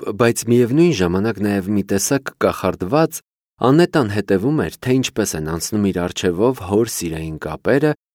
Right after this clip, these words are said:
որոնց մասին ինքը գաղափար անգամ չի ունեցել։ Խայտաբղետ, քմահաճ շարաններ։ Եվ սիրո, և արվեստի մեջ Ռաուլը իր ճաշակը փոխում էր, ինչպես ձեռնոցները։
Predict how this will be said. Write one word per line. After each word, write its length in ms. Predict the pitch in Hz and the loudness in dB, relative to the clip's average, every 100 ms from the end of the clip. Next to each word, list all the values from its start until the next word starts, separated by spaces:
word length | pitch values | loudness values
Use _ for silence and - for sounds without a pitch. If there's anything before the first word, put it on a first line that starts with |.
| _ | _
որոնց 300 | 139 180 - | 6 6 4
մասին 380 | 135 127 156 131 | 0 2 0 0
ինքը 180 | 117 101 | -2 -2
գաղափար 560 | 92 90 85 - 95 | -2 -2 -4 -6 -4
անգամ 360 | 85 76 82 76 | -4 -6 -8 -8
չի 200 | - - | -8 -10
ունեցել։ 600 | 62 57 50 - - - - _ _ _ _ _ _ _ | -12 -16 -16 -10 -10 -10 -20 _ _ _ _ _ _ _
Խայտաբղետ, 880 | - 92 82 85 87 82 123 147 - _ | -2 -2 -2 -4 -4 2 2 2 -4 _
քմահաճ 680 | - 113 104 90 95 139 - | -4 0 2 2 0 0 -2
շարաններ։ 800 | - 101 95 87 85 80 76 - - _ _ _ _ _ - | -4 -2 -4 -6 -8 -12 -16 -20 -20 _ _ _ _ _ -6
Եվ 340 | 82 120 147 | 2 4 4
սիրո, 340 | - 80 76 80 | -2 -6 -6 -4
և 260 | 85 113 113 | 2 4 6
արվեստի 420 | 113 120 - - | 4 2 0 2
մեջ 240 | 156 160 117 | 2 2 2
Ռաուլը 400 | 110 131 151 113 | 2 4 4 2
իր 200 | 110 110 | 0 -2
ճաշակը 540 | - 113 - 131 95 | -2 0 0 -2 -4
փոխում 500 | - 117 113 151 143 | -2 0 0 0 0
էր, 140 | 92 - _ | -2 -8 _
ինչպես 380 | - 151 - 160 - | -2 -2 2 0 0
ձեռնոցները։ 880 | 123 107 92 90 85 - 80 73 - | -2 0 0 -4 -6 -8 -10 -14 -18